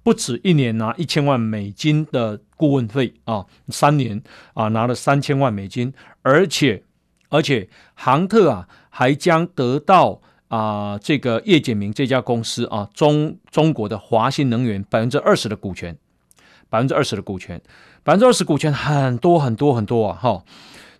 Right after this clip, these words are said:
那可是那百分之二十的股权里面的一半，也就是十趴的股权，要分给一位大人物啊。这个大人物呢，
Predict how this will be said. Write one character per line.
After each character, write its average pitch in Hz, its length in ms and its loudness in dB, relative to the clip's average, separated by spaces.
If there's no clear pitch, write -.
那 226 440 6
可 160 100 0
是 226 140 0
那 262 120 6
百 - 140 2
分 165 80 4
之 220 60 4
二 214 60 4
十 - 120 0
的 135 60 0
股 131 120 -2
权 127 220 -2
里 120 100 0
面 175 160 2
的 151 100 0
一 156 100 -2
半， 202 320 4
也 117 100 -6
就 185 100 0
是 170 120 0
十 160 360 -2
趴 226 240 -2
的 226 80 0
股 113 220 -4
权， 104 260 -8
要 180 220 4
分 190 400 2
给 110 220 -4
一 120 160 -2
位 135 320 2
大 156 400 4
人 196 360 -6
物 147 200 2
啊。 226 260 0
这 - 140 -2
个 247 80 2
大 262 140 6
人 220 140 6
物 226 120 6
呢， 180 220 2